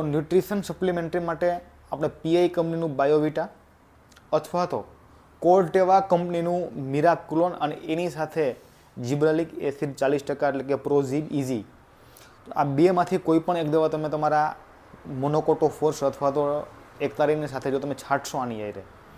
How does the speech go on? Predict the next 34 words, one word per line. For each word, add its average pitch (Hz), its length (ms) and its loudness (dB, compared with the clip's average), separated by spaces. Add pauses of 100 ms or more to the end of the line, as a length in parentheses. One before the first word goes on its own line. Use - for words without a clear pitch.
(480)
તો 151 140 -4
એની 175 360 -4
અંદર 156 280 0 (160)
એને 151 140 -2 (200)
ખોરાકની 151 520 2
પણ 165 280 -2
જે 143 80 0
કંઈ 143 180 -4
પૂર્તિ 139 280 -2
હોય 143 220 2 (120)
એ 143 80 0 (100)
પરિપૂર્ણ 156 480 2
થશે 156 300 -6 (640)
અને 143 160 -4 (260)
તલના 147 500 0 (140)
છોડનો 143 300 -4
વાનસ્પતિક 139 540 -2
વૃદ્ધિ 131 260 -4
જોવા 110 220 -6
મળશે. 101 320 -14 (1200)
તો 147 100 4 (760)
આ 143 140 4
ઉપરની 165 420 2
જે 151 120 0
કંઈ 151 180 0
મેં 151 120 -2
માહિતી 131 420 -4
આપી 127 260 -4 (520)
એનો 139 140 -6
તમે 139 220 -4
દવાનો 131 280 -2
છંટકાવ 135 500 -6
કર્યા 127 260 0
પછી 131 300 -6